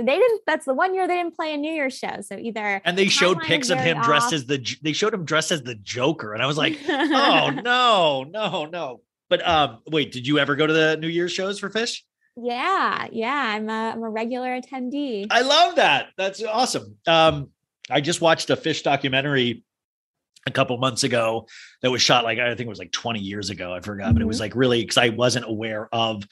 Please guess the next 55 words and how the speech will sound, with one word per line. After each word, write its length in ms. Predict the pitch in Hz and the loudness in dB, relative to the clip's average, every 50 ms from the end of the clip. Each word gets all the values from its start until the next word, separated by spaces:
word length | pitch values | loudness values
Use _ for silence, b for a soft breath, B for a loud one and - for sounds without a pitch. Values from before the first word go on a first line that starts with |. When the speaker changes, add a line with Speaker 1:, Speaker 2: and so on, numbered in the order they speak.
| B B B B B B B 85 | B B B B B B B -2
Speaker 2:
uh, 440 | 123 120 113 110 104 107 107 110 107 - | 2 2 4 4 4 2 2 0 -4 -6
the, 340 | - 135 123 113 123 120 123 135 | -8 -6 0 2 2 2 2 2
the 180 | 120 131 123 | 2 4 4
legend 440 | 117 120 120 123 113 117 120 110 110 | 4 4 4 2 2 0 -2 -4 -4
of 280 | - - 123 120 107 107 | -2 0 -2 -2 0 -4
the 80 | 117 | -4
band 400 | 101 101 110 113 117 117 113 107 | -2 -2 0 0 0 -2 -2 -4
or 60 | 113 107 | -4 -6
the 80 | 110 | -4
myth 180 | 113 117 110 - | -4 -2 -2 -2
of 100 | 117 101 | -2 -2
the 80 | 107 | -4
band, 360 | 95 - 113 120 120 113 98 113 | -4 -2 -2 0 -2 -2 -2 -4
of, 80 | - - | -2 -2
of 140 | 135 113 | 0 0
these 180 | 110 123 120 113 | 0 0 0 0
guys 360 | 104 127 117 117 120 117 - | 2 2 4 4 2 2 0
together. 420 | - - 95 107 113 117 117 110 - | -2 -4 -2 0 0 2 2 2 0
And 100 | 104 104 | 0 -2
I 100 | 107 104 | -6 -6
just, 320 | 101 113 113 - - 135 | -6 -4 -4 -4 -4 -4
uh, 300 | 131 117 110 107 104 95 B B B B B B _ _ - | -4 -2 -2 -2 -4 -6 B B B B B B _ _ -6
I 40 | 120 | -4
was 100 | 107 110 | -4 -4
like, 100 | 104 - | 0 4
"Oh, 160 | - 165 - | 4 4 4
cool." 280 | - - 208 139 98 - | 4 4 4 4 4 4
So 320 | - 156 143 139 131 131 127 127 | 4 6 6 6 6 4 2 2
they're 220 | 123 143 151 151 | 4 6 6 6
on 120 | 151 151 143 | 6 6 4
my 100 | 135 127 | 4 4
list, 340 | 127 127 127 120 - - 135 | 4 4 2 2 2 2 2
uh, 160 | 123 117 117 | 2 2 2
of 140 | 131 120 98 | 2 0 2
shows 320 | - - 127 110 113 110 - | 2 2 2 2 2 0 -2
to 80 | - 110 | -2 0
definitely 380 | 107 117 110 - 123 113 110 101 | 0 0 -2 -2 -4 -4 -2 0
see, 180 | - 120 110 | 0 0 0
'cause 80 | - 117 | -2 -2
I 40 | 110 | -2
saw 180 | 104 - 123 113 | 0 0 0 0
my 140 | 120 113 107 - | 0 -2 -2 0
first 260 | 127 120 110 - - | 0 0 0 0 0
Dead 160 | - 120 120 | 0 2 2
and 140 | 120 117 113 | 2 0 0
Company 340 | 104 117 110 104 110 110 110 | -2 -2 -2 -2 -4 -4 -2
show, 440 | - - 120 107 104 110 107 104 B B B B B B B B | 0 0 0 0 0 -2 -4 -6 B B B B B B B B
uh, 300 | - 104 104 101 98 101 - | -4 -2 0 0 0 0 -2
on 120 | - 113 110 | -2 -2 0
Halloween. 840 | - 120 123 113 113 117 107 117 120 117 113 107 104 98 95 98 - _ | 4 4 4 4 4 2 2 0 -2 -2 -4 -4 -4 -4 -6 -6 -8 _
And, 340 | 117 110 110 104 104 101 101 | -4 -4 -2 -2 -4 -4 -4
uh, 240 | 104 101 101 98 98 | -4 -4 -4 -4 -4
it 80 | 101 - - | -2 -2 0
was, 140 | 107 117 - | 0 0 0
Speaker 1:
Nice. 480 | - - - - - - - - - | 0 -2 -4 -6 -10 -12 -18 -20 -20